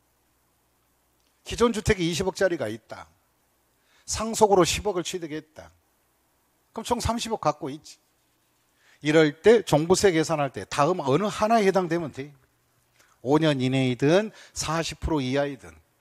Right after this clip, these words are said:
지분의 가격이 육억 이하, 수도권 밖은 삼억 이하짜리 경우 일 주택 인정해 주겠다. 그러니까 일 세대 일 주택으로 인정받는다 이 말이.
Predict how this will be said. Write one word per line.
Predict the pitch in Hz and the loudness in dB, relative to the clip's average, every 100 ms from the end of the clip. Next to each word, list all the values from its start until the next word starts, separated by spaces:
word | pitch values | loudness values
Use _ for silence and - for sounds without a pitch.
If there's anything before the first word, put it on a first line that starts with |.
| _ _ _ _ _ _ _ _ | _ _ _ _ _ _ _ _
지분의 | - 175 160 190 165 | -2 0 4 4 4
가격이 | 143 135 143 214 127 | 2 0 -2 -4 -2
육억 | 151 160 190 190 | -2 4 4 4
이하, | 151 139 82 - | 2 2 2 -10
수도권 | - 180 170 160 147 | -6 -2 0 0 -2
밖은 | 139 139 | -4 -4
삼억 | - 202 226 156 | -8 -4 -4 -2
이하짜리 | 160 - 147 | -4 -4 -6
경우 | 131 113 | -4 -4
일 | 107 156 | -6 -8
주택 | 180 180 | -6 -6
인정해 | 156 160 170 | -6 -6 -6
주겠다. | 117 117 156 - 98 _ _ _ _ _ _ _ _ _ _ _ _ _ _ _ | -8 -12 -14 -16 -20 _ _ _ _ _ _ _ _ _ _ _ _ _ _ _
그러니까 | 147 127 | -6 -2
일 | 127 | 2
세대 | 156 127 | 2 2
일 | 165 | 2
주택으로 | 190 180 180 | 0 0 0
인정받는다 | 180 139 160 170 147 147 147 147 | 0 -2 -2 -2 -4 -4 0 0
이 | 147 | 0
말이. | 143 - | -8 -14